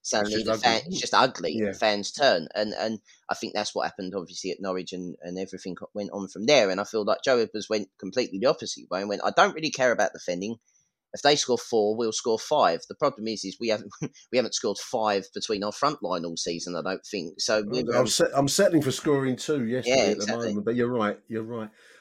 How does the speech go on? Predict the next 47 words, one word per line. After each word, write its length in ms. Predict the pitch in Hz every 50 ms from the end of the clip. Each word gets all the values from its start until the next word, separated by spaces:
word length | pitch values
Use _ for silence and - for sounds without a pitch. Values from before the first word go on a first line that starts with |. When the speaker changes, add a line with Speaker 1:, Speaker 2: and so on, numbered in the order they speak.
| _ -
Speaker 2:
I've 140 | 143 -
picked 240 | - 196 - - -
a 60 | 147
few 200 | - - 156 135
more 240 | 127 127 120 113 113
out 80 | 113 113
here. 100 | 117 113
Billy 320 | - 170 160 143 143 131
eighteen 380 | 123 123 123 110 - 127 120 120
eighty-five 640 | 117 117 110 107 110 104 - - 113 113 110 107
says, 180 | - 113 104 104
he 80 | 117 107
says 200 | - 120 110 107
that's 160 | - 80 -
gotta 200 | - 127 95 101
be 140 | - 117 113
one 140 | 110 110 107
of 60 | 107
the 60 | 107
best 280 | 107 - 123 110 - -
Millwall 240 | 113 107 104 101 101 98
moments 280 | 98 95 98 90 -
of 80 | - 92
his 120 | 90 87 101
life. 360 | 98 95 98 95 - - _ _ _ _ _ _ _ _ _ _ _ _ _ -
Uh, 300 | 98 95 98 101 98 95
Harris 340 | 127 123 117 110 107 -
ha-, 220 | - 117 117 110 110 -
answered 340 | 123 113 113 107 - 104 92
the 80 | 98 101
call 420 | - - - 110 104 101 104 104
and, 200 | 95 95 98 98
and 120 | - 98 98
winning 360 | 113 107 101 101 98 101 -
a 80 | - 95
must-win 460 | 107 110 107 - - 104 98 98 95
game 200 | 95 92 92 92
against 280 | 87 92 - - - -
flying, 400 | 117 107 101 95 92 92 98 - _
high-flying 480 | - 107 104 98 - 101 92 92 90
Southampton. 600 | - - 87 82 - 90 90 82 - - 92 87 _ _ _ _ _ _ _ _ _ -
That's 180 | 87 - -
what 100 | 98 -
memories 320 | 78 92 92 90 90 80 87
are 40 |
made 280 | 82 87 90 92 92 87
of. 160 | 92 92 90